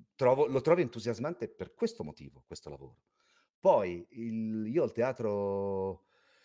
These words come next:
non ho avuto modo purtroppo di farlo con mia mamma, perché non c'è mai stata l'occasione, poi mia mamma purtroppo non c'è più. Ho avuto modo di farlo con mio padre ed è una delle emozioni più grandi che ho avuto nella mia vita.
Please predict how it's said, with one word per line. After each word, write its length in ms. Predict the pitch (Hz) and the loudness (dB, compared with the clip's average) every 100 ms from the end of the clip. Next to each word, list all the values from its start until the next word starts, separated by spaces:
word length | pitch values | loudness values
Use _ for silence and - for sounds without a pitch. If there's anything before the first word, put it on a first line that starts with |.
| _ _ _ - | _ _ _ -10
non 220 | 107 120 | -4 -2
ho 120 | 135 | 0
avuto 340 | 139 135 143 127 | 0 0 -4 -2
modo 640 | 131 135 123 117 110 104 | -2 -2 0 2 2 0
purtroppo 540 | - 107 - 123 120 117 | -4 -8 0 0 0 -4
di 120 | 104 | -4
farlo 400 | - 107 101 104 | -2 -2 -2 -4
con 140 | 104 | -4
mia 120 | 101 101 | -4 -4
mamma, 320 | 117 143 95 | -4 -4 -4
perché 400 | 90 - 90 - _ _ _ _ _ _ - | -6 -8 -8 -8 _ _ _ _ _ _ -14
non 160 | 90 | -12
c'è 160 | 87 92 | -10 -10
mai 160 | 90 | -8
stata 280 | 85 98 95 | -6 -6 -4
l'occasione, 480 | 92 117 107 117 117 | -6 -4 -4 -4 -4
poi 180 | - 87 | -4 -6
mia 100 | 82 | -6
mamma 280 | 85 85 80 | -8 -8 -10
purtroppo 400 | - 80 85 85 | -14 -16 -12 -12
non 140 | 85 | -12
c'è 160 | - - | -12 -12
più. 300 | 127 156 180 _ _ _ _ - | -6 -8 -8 _ _ _ _ 2
Ho 60 | 123 | 2
avuto 260 | 127 123 | 2 0
modo 260 | 123 123 110 | 0 0 0
di 60 | |
farlo 320 | 107 120 107 101 | 0 0 0 -2
con 120 | 104 | -2
mio 120 | 104 | -2
padre 340 | 110 117 123 120 | 0 -2 2 0
ed 60 | |
è 40 | 101 | 0
una 220 | 95 95 | -4 -8
delle 240 | 87 98 95 | -6 -6 -6
emozioni 560 | 90 101 - 117 110 | -6 -12 -8 -4 -4
più 120 | 98 | -4
grandi 440 | 90 107 101 90 87 | -2 0 0 -4 -4
che 80 | 95 | -4
ho 80 | |
avuto 600 | 87 90 85 90 85 80 80 | -4 -4 -8 -6 -8 -8 -12
nella 220 | 82 85 | -12 -12
mia 160 | 87 | -10
vita. 360 | 90 117 151 180 | -6 -6 -6 -8